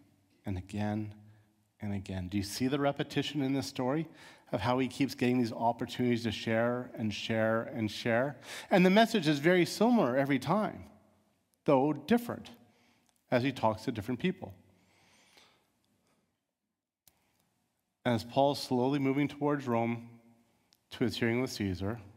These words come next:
what do we see? We see the gospel sh-, spreading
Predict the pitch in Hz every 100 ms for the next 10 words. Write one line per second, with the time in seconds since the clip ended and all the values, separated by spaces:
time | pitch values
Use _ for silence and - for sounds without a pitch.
0 | - - 107 120 151 156 - 101 101 -
1 | - _ _ _ _ _ _ _ _ _
2 | _ 123 - 113 127 - 101 85 - -
3 | 117 - - - - - 160 147 85